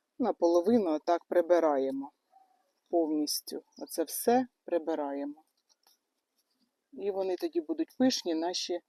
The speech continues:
сосни. А ще хотіла сказати,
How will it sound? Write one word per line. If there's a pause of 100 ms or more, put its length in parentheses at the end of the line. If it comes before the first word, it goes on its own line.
(640)
сосни. (540)
А
ще (680)
хотіла
сказати,